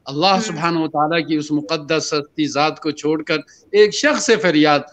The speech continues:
Speaker 1: वो खुद मोहताज है चश्मे का, लाठी का, कोट का, बूट का, और हर लिहाज से वो मोहताज है, खाने का, पीने का, इतने एहतियाज वाला शख्स जो अपनी
Speaker 2: हम्म।
Speaker 1: मुश्किल हल नहीं कर सकता है, उससे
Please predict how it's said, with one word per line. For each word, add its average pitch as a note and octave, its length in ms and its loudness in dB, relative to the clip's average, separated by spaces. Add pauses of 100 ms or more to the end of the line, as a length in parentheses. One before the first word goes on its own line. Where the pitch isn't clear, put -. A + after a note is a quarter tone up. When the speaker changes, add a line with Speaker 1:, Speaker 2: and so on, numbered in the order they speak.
(240)
Speaker 1:
वो A#3 100 2
खुद D#4+ 240 0
मोहताज G#3 600 2
है E3+ 60 2
चश्मे F3 480 -2
का, E3 300 0
लाठी E3 540 0
का, E3 360 -2
कोट F3 440 -4
का, D#3+ 320 -2
बूट E3 400 -4
का, E3+ 460 0 (720)
और E3+ 280 0
हर C4 220 2
लिहाज C#4+ 340 6
से D4 140 2
वो A#3+ 120 4
मोहताज D#3+ 520 2
है, D3+ 60 2
खाने E3+ 440 0
का, E3+ 320 -2
पीने F#3 420 -2
का, E3+ 240 -4
इतने C4 360 -4
एहतियाज F#3+ 520 2
वाला E3+ 220 0
शख्स C#3+ 360 -8 (520)
जो F3 140 2
अपनी D4+ 300 2
Speaker 2:
हम्म। G4 100 4
Speaker 1:
मुश्किल B3 300 2 (100)
हल E3+ 120 0
नहीं E3 180 2
कर D3+ 140 -4
सकता C#3+ 420 -6
है, D3+ 140 -2
उससे - 800 -6